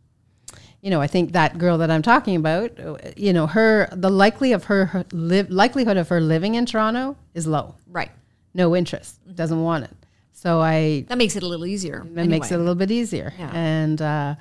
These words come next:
Speaker 1: the boys, I think, uh, I think it's likely one will stay in Toronto. It's likely one won't stay in Canada. So that's gonna be another challenge. Like, I don't know.
Speaker 2: Yeah,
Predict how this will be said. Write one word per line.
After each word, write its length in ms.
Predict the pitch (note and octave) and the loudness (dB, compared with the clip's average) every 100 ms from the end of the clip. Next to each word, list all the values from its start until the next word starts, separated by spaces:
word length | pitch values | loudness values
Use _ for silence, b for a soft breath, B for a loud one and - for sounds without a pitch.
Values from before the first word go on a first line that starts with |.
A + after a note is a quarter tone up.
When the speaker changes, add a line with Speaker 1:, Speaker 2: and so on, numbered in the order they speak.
| b b b b | b b b b
Speaker 1:
the 120 | D#3 | -4
boys, 540 | E3 G3 G3 A3 C4+ G#3 | 2 4 6 6 4 2
I 100 | F3+ | 0
think, 420 | F3+ E3+ - - | 2 0 -2 -2
uh, 380 | D#3 D3 C#3+ C3+ | 0 2 0 -2
I 120 | E2 | -4
think 260 | F3 E3+ D#3 | -2 -2 -2
it's 340 | D3+ - - - | -6 -8 -18 -20
likely 800 | D#3+ E3 E3+ F#3 A3 A3+ A#3+ A#3 | -8 0 0 0 -2 -2 -2 -2
one 320 | F3+ F3 F#3 | 0 0 0
will 140 | F3+ | 0
stay 260 | F3 - F3+ | -4 -4 -2
in 120 | F3 | -2
Toronto. 720 | - F3 E3 E3+ F3 E3+ F3 - | -2 -2 -2 -2 -2 -4 -6 -6
It's 240 | E3 D#3+ | -6 -4
likely 300 | E3 D#3 F3 | -4 -4 -2
one 400 | D#3+ E3 E3 E3 | 0 0 2 2
won't 240 | D#3+ E3+ - | 0 -2 -4
stay 240 | - F3 | -2 0
in 80 | E3+ | 2
Canada. 440 | F#3 F#3+ D#2+ D2+ - B B B B | 0 -2 -4 -8 -16 B B B B
So 140 | - | -6
that's 320 | F3+ - - | -6 -6 -10
gonna 220 | - E3 D#3+ | -2 0 0
be 100 | E3 | 0
another 260 | E3 C#3 | 0 -4
challenge. 280 | C3+ - E3 | -6 -8 -4
Like, 140 | F3+ F#3 | -2 2
I 60 | |
don't 180 | G#3+ A3 | 2 2
know. 60 | |
Speaker 2:
Yeah, 40 | A#3 | 0